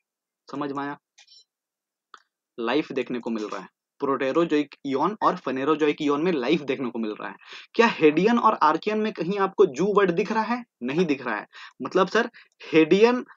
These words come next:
और आर्कियन में life था ही नहीं, ये उस पीरियड का बात कर रहा है, ये पृथ्वी के उस पीरियड, ये पृथ्वी के उस समय का बात कर रहा है जब पृथ्वी में कोई समय, कोई life नहीं था sir, कोई जीव जंतु नहीं थे, कोई पेड़ पौधा नहीं था,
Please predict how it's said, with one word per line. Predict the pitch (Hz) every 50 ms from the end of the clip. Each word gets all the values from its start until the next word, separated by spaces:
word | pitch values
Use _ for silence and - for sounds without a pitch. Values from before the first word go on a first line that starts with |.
| - -
और | 160 180 185 - - -
आर्कियन | 139 147 156 170 - - 196 220 214 208 196
में | 180 151 123 98 - _ _ _ _ _ _ _ _ -
life | 127 131 143 143 160 196 220 - -
था | - - - -
ही | 156 156 180 214
नहीं, | 190 170 147 123 127 113 - _ _ _ - - _ _ - 127
ये | 127 151 185 196 - _ _ _ _ -
उस | 240 254 - - -
पीरियड | 226 214 190 196 196 185 170
का | - 175
बात | 160 156 147 151 -
कर | - 143 131
रहा | 113 127 127
है, | 120 165 190 202
ये | 180 147 170 170
पृथ्वी | - - 160 160 - - 180 226
के | 185 - 226 214 - -
उस | - 247 - - -
पीरियड, | 220 180 190 180 180 - - - - -
ये | 196
पृथ्वी | 190 - 180 175 185 - 196 240 240
के | - 247 233 - -
उस | 247 226 -
समय | - 226 214 220
का | 214 220 190
बात | 196 180 170 175
कर | - 156 139 131
रहा | - 127 120
है | 123 165 233 294 - - - - _ -
जब | 127 185 220 240 233 - - - _ _ _ _ _ _ _ -
पृथ्वी | 147 165 185 185 196 220 254
में | 233 226 247 294 320 _ _ _ _ -
कोई | 170 185 226
समय, | - - - - 147 147 156 160 - - 139 -
कोई | - 185 220 196
life | 151 135 143 165 - 160
नहीं | 151 143 123 139
था | 127
sir, | 120 131 123 - _ _ -
कोई | - 180 196 233
जीव | 196 147 180 190
जंतु | 160 160 165 165 160 170
नहीं | 165 165 165 160 -
थे, | 180
कोई | 175 - 196 196
पेड़ | 196 - 180 165
पौधा | 160 143 151 147 156
नहीं | 151 151 147
था, | 143 -